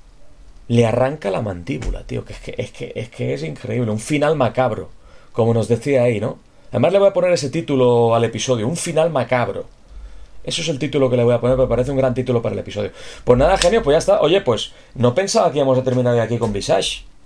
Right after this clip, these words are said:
Yo digo, bueno, digo, pues un capitulito, dos. Hombre, no sabía cuánto nos quedaría. También la verdad que hemos avanzado mucho últimamente. Existía la posibilidad, ¿no?, de terminarlo rápido. Pero bueno, siempre vienes un poco, pues, con la incertidumbre también. Bueno, a ver cómo va, ¿no?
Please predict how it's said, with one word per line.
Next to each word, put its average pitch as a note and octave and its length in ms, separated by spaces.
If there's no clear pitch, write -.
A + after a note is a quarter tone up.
Yo A2+ 100
digo, A2 120
bueno, D#3 180
digo, D3 160
pues A#2+ 120
un B2+ 100
capitulito, C3+ 580
dos. F3+ 300
Hombre, G3 200
no D3 100
sabía G3+ 220
cuánto E3 200
nos D3 120
quedaría. D3 400
También C#3+ 220
la D#3+ 60
verdad D#3+ 140
que D#3 60
hemos D#3 140
avanzado C#3+ 340
mucho D3+ 240
últimamente. D3+ 580
Existía C#3+ 500
la E3 120
posibilidad, C#3 580
¿no?, C#3 160
de G2+ 80
terminarlo B2+ 720
rápido. E3 540
Pero B2+ 180
bueno, F3 180
siempre D3 240
vienes D#3+ 200
un C#3+ 100
poco, D#3 260
pues, D3+ 160
con A#2+ 240
la F#2+ 840
incertidumbre C#3+ 880
también. D3+ 420
Bueno, D3 220
a B2 40
ver B2+ 160
cómo A2+ 220
va, D3+ 280
¿no? - 260